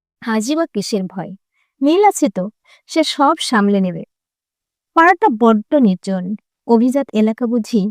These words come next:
এরকমই হয়, কেউ কারো খবর রাখে না, যে যার জগতে ব্যস্ত। বিশাল অ্যাপার্টমেন্টগুলো পাশাপাশি দাঁড়িয়ে আছে,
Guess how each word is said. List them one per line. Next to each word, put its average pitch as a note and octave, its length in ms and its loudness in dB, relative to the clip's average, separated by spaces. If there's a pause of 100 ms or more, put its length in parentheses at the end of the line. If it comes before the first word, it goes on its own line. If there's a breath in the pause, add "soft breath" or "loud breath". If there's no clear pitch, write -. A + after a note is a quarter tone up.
(220)
এরকমই G3+ 460 2
হয়, F#3+ 320 -4 (600 soft breath)
কেউ F#4 320 0
কারো A3+ 280 4
খবর G#3+ 380 -2
রাখে F#3+ 260 -4
না, F#3 220 -6 (320)
যে A3 240 4
যার A3 240 0
জগতে G3 400 -4
ব্যস্ত। F3+ 380 -6 (720 soft breath)
বিশাল E4+ 480 2
অ্যাপার্টমেন্টগুলো D4+ 800 2
পাশাপাশি B3+ 560 -2
দাঁড়িয়ে G3 340 2
আছে, G3 280 -8